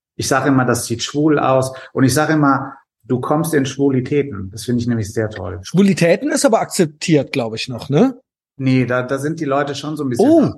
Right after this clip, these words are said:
Speaker 1: Ja.
Speaker 2: Oh, ich dachte, das dürfte man noch sagen. Schwül darf man noch sagen?
Speaker 1: Nee, Schwulitäten bedeutet ja schwule Sachen.
Speaker 2: Ja,
Speaker 1: Das
Speaker 2: genau.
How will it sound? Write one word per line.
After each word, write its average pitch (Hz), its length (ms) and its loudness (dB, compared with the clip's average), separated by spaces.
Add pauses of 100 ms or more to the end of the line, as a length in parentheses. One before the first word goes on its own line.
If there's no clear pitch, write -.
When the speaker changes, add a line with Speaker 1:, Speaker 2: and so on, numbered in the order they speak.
(880)
Speaker 1:
Ja. 104 460 -10 (500)
Speaker 2:
Oh, 214 400 2 (280)
ich - 160 -4
dachte, 214 260 0
das 247 220 0
dürfte 285 300 2
man 226 160 4
noch 214 140 2
sagen. 190 500 2
Schwül 254 540 4
darf 330 220 2
man 311 140 -4
noch 311 140 -2
sagen? 320 500 2 (520)
Speaker 1:
Nee, 131 160 -4
Schwulitäten 160 920 -6
bedeutet 127 460 -8
ja 120 140 -8
schwule 143 480 -8
Sachen. 147 240 -2
Speaker 2:
Ja, 240 100 6
Speaker 1:
Das 202 80 0
Speaker 2:
genau. 185 380 -2